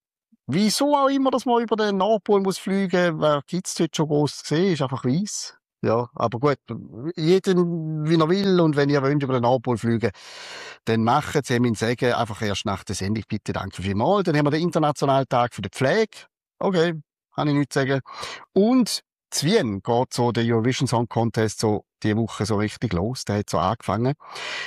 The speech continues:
Äh, es hat eine Eröffnungszeremonie gegeben, eine gross angelegte.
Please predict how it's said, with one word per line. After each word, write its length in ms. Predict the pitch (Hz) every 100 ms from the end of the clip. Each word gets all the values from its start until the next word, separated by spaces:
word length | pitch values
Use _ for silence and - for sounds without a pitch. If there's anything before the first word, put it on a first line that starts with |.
| -
Äh, 200 | 113 110
es 120 | 104
hat 240 | 123 113 -
eine 140 | 110
Eröffnungszeremonie 1040 | 110 185 - 185 - - 160 151 151 165 -
gegeben, 260 | 110 113 143
eine 80 |
gross 300 | 123 131 135 123
angelegte. 720 | 131 - 98 120 - 147